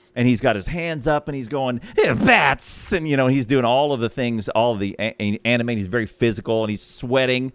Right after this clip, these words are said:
like, he's really, really into it, and he's doing the laugh, <laughs> you know, he's doing the high pitched thing, and he's, and he's got a grin on his face, like he's opening his mouth as big as the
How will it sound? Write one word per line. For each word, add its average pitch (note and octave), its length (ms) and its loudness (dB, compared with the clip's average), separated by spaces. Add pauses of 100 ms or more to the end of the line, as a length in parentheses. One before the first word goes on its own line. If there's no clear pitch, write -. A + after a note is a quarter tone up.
(380)
like, A2 160 -6
he's A2+ 200 -2
really, B2 420 4
really A2 260 2
into A2+ 240 -2
it, D3+ 260 -2
and A2+ 120 -4
he's G#2 140 -6
doing A2+ 240 -2
the F2+ 80 -2
laugh, G#2+ 500 -8 (320)
<laughs> - 240 -2 (100)
you A#2 100 -2
know, A#2 100 2
he's G#2+ 120 -2
doing A#2+ 160 0
the F#2+ 100 0
high A#2 200 -6
pitched - 340 -12 (360)
thing, C#3+ 200 2
and C3+ 80 0
he's, A2+ 140 -2
and - 80 -16 (180)
he's A#2+ 200 2
got B2+ 160 2
a A2 40 -4
grin C#3 400 0
on B2 120 2
his A2 160 -6
face, G#2+ 320 -2
like G#2 140 0
he's A2+ 160 -2 (100)
opening B2 400 2
his G#2+ 160 -2
mouth G#2+ 280 -2
as F#2 140 -4
big G#2+ 280 0
as F#2 140 -2
the F#2+ 100 -4